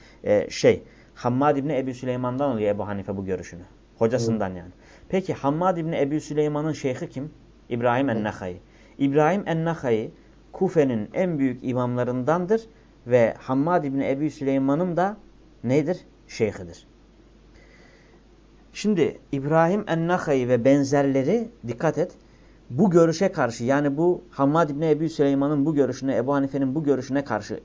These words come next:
Speaker 1: en şiddetli olanlardan bir tanesiydi. Görüyor musun? Subhanallah. Bak şimdi.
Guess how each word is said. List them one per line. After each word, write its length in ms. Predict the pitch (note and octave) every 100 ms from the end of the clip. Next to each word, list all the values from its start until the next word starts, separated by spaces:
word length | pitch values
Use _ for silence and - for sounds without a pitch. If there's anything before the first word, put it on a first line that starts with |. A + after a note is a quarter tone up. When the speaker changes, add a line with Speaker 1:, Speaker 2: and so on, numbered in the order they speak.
| -
Speaker 1:
en 200 | A3 F#3
şiddetli 600 | - D3 B2+ C3 B2+ E3
olanlardan 600 | C#3 B2 A#2 A2+ A#2 A#2
bir 80 | G#2+
tanesiydi. 540 | F#2+ F#2+ - F2+ F2 - _ - - - _ - - - -
Görüyor 200 | A2 G3+
musun? 180 | E3+ A2+
Subhanallah. 560 | - - G2+ F2+ E2+ F2+ - - - - -
Bak 140 | B2 B2
şimdi. 260 | F#2 F2+